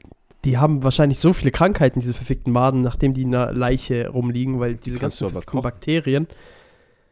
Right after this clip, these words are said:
Speaker 1: Ja, aber du musst die Ha-, du musst die direkt fressen, aus der Leiche. Also du nimmst die aus der
Speaker 2: Boah,
Speaker 1: Leiche
Speaker 2: wenn die
Speaker 1: raus
Speaker 2: sich
Speaker 1: und
Speaker 2: dann
Speaker 1: dann
Speaker 2: in
Speaker 1: die
Speaker 2: deinem Mund
Speaker 1: Hand.
Speaker 2: bewegen, ah.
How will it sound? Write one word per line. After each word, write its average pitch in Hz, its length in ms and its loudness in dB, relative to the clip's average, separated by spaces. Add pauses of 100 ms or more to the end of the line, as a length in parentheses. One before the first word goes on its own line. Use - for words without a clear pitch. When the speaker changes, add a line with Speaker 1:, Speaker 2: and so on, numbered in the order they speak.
(260)
Speaker 1:
Ja, 160 200 6
aber 151 140 4
du 156 120 6
musst - 420 2 (100)
die 143 120 8
Ha-, 170 200 4
du 151 160 4
musst 185 240 8
die 160 60 4
direkt 147 460 4
fressen, 156 440 0
aus 147 200 4
der 135 100 2
Leiche. 135 400 0 (600)
Also 131 140 2
du 139 60 6
nimmst 185 300 6
die - 60 2
aus 185 180 4
der 170 80 6
Speaker 2:
Boah, 151 60 6
Speaker 1:
Leiche 151 140 2
Speaker 2:
wenn 127 80 0
die 131 60 0
Speaker 1:
raus 208 160 6
Speaker 2:
sich - 120 -4
Speaker 1:
und 160 40 2
Speaker 2:
dann 151 60 6
Speaker 1:
dann 175 140 4
Speaker 2:
in 165 60 4
Speaker 1:
die 151 60 8
Speaker 2:
deinem 175 200 4
Mund 170 100 2
Speaker 1:
Hand. 131 80 -2
Speaker 2:
bewegen, 139 420 -4
ah. 151 380 -10